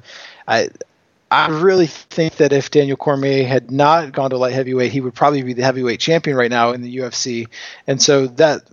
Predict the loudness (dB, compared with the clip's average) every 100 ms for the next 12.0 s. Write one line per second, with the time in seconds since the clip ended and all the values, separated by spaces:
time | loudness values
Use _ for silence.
0 | -4 -2 0 2 2 2 0 -2 -4 -6
1 | -4 0 0 2 2 2 2 0 0 0
2 | -2 -8 -4 0 0 0 -4 -10 -10 0
3 | 2 2 -2 -4 -6 -16 -18 -18 _ 4
4 | 4 -2 _ _ -10 -10 -2 0 0 0
5 | 0 2 2 0 0 4 6 6 6 2
6 | -4 0 2 2 2 2 2 0 0 0
7 | -2 -2 -2 -2 0 0 0 -4 -4 -4
8 | -6 -6 -12 -14 -4 -2 2 2 2 2
9 | 4 4 4 4 2 2 0 2 0 -4
10 | -6 0 4 4 4 2 0 0 0 -4
11 | -2 0 -2 -2 -10 _ _ _ -14